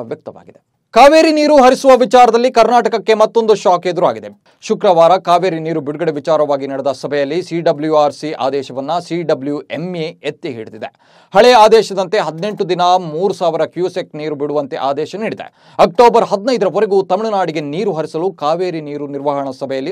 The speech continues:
ಆದೇಶ ನೀಡಲಾಗಿದೆ. ಪಂಜಾಬ್ನಲ್ಲಿ ಕಾಂಗ್ರೆಸ್ ಶಾಸಕ ಸುಖ್ಪಾಲ್ ಸಿಂಗ್ ಖೈರಾ ಬಂಧನದ ಬಳಿಕ ಆಪ್ ಮತ್ತು ಕಾಂಗ್ರೆಸ್ ನಡುವೆ ಬಿರುಕು ಮೂಡುವ ಲಕ್ಷಣಗಳು ಕಾಣ್ತಾ ಇದೆ. ಪಂಜಾಬ್ ಕಾಂಗ್ರೆಸ್ ನಾಯಕರು ಅರವಿಂದ್ ಕೇಜ್ರಿವಾಲ್ ಮತ್ತು ಭಗವಂತ್ ಮಾನ್ ಅವರನ್ನು ತೀವ್ರವಾಗಿ ಟಾರ್ಗೆಟ್ ಮಾಡ್ತಾ ಇದ್ದಾರೆ.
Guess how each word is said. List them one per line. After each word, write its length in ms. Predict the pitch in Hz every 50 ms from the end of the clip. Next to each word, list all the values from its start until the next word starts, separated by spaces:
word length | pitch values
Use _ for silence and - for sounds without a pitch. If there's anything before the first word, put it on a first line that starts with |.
| -
ಆದೇಶ 400 | - 131 131 120 127 131 131 -
ನೀಡಲಾಗಿದೆ. 720 | 160 165 196 208 185 175 131 117 104 101 - - _ _ _ _ _ _ _ _ _ _
ಪಂಜಾಬ್ನಲ್ಲಿ 680 | - 262 294 320 330 339 320 262 294 254 220 214 262 202
ಕಾಂಗ್ರೆಸ್ 360 | - 220 220 247 277 262 -
ಶಾಸಕ 300 | - 247 202 - 208 190
ಸುಖ್ಪಾಲ್ 480 | 190 190 226 214 - - 240 240 226
ಸಿಂಗ್ 260 | - - 214 214 190 -
ಖೈರಾ 280 | 190 190 190 185 196
ಬಂಧನದ 380 | 175 165 185 190 190 202 202 185
ಬಳಿಕ 300 | 180 165 160 143 - 202
ಆಪ್ 380 | - - 165 185 208 170 _
ಮತ್ತು 240 | 202 185 165 - 180
ಕಾಂಗ್ರೆಸ್ 400 | 139 170 190 214 208 190 - -
ನಡುವೆ 220 | 170 160 165 208 208
ಬಿರುಕು 340 | 156 156 151 147 156 190
ಮೂಡುವ 260 | 190 170 151 147 160 180
ಲಕ್ಷಣಗಳು 480 | 208 202 - - 160 151 135 151 185
ಕಾಣ್ತಾ 400 | 185 - 247 254 240 - - 120
ಇದೆ. 500 | 110 104 - - - _ _ _ _ _ _ _
ಪಂಜಾಬ್ 460 | - 233 269 302 247 330 320 320 -
ಕಾಂಗ್ರೆಸ್ 420 | - - 254 254 254 247 240 - -
ನಾಯಕರು 360 | 240 226 214 185 165 180 214
ಅರವಿಂದ್ 640 | - - 165 190 233 269 302 302 277 262 190 -
ಕೇಜ್ರಿವಾಲ್ 540 | _ 196 208 220 175 208 226 214 220 208 208
ಮತ್ತು 300 | 202 185 170 - 202 214
ಭಗವಂತ್ 460 | 208 170 170 170 220 240 240 196 165
ಮಾನ್ 220 | 185 180 175 185 185
ಅವರನ್ನು 340 | 175 151 156 151 156 185 196
ತೀವ್ರವಾಗಿ 680 | 170 - 226 254 269 285 240 214 180 151 143 147 175 190
ಟಾರ್ಗೆಟ್ 480 | 175 - 185 233 233 202 190 156 _
ಮಾಡ್ತಾ 320 | - 143 151 156 - 226 202
ಇದ್ದಾರೆ. 340 | 143 110 104 - _ _